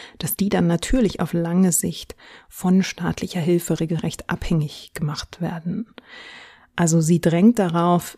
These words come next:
dass der Staat eben nicht nur für Geld sorgen muss, sondern vor allem für Perspektiven, damit sich an den Rahmenbedingungen etwas ändert. Und sie sieht und kritisiert, dass es auch zahlreiche korrupte,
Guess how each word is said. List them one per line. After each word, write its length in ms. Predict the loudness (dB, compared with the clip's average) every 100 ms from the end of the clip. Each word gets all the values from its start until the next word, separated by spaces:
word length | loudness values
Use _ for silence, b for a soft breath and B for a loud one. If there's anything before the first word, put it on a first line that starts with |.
| -10
dass 160 | -6
der 140 | -4 -4
Staat 280 | -4 -4 0
eben 200 | 4 4
nicht 180 | 4
nur 100 | -4
für 180 | -4 -6 -6 _
Geld 360 | -4 0 0 0
sorgen 320 | -6 -4 0
muss, 240 | 2 2
sondern 240 | 2 4 2
vor 160 | 0
allem 200 | 2 4
für 140 | 4 2
Perspektiven, 1000 | 0 -2 -2 -6 -4 4 6 6 4 2
damit 460 | 4 6 6 4
sich 460 | -4 -2 -4 -6 -8
an 180 | 2 4
den 160 | 4 2
Rahmenbedingungen 840 | 0 4 6 6 2 2 2 2
etwas 320 | -2 -4 -6
ändert. 580 | -4 -4 -4 -6 -10 -14 B B B B B B B B B _ _ _ _ _ _ 6
Und 280 | 6 6
sie 200 | 4 2
sieht 400 | 2 6 6 6
und 200 | 4 2
kritisiert, 800 | 0 -2 0 0 2 2 2 -2 B B
dass 220 | -2 0
es 240 | 0 -2 -2
auch 280 | -4 -4 -4
zahlreiche 640 | -4 2 4 4 2 0
korrupte, 920 | -2 -2 0 -2 -2 -2 2 4 2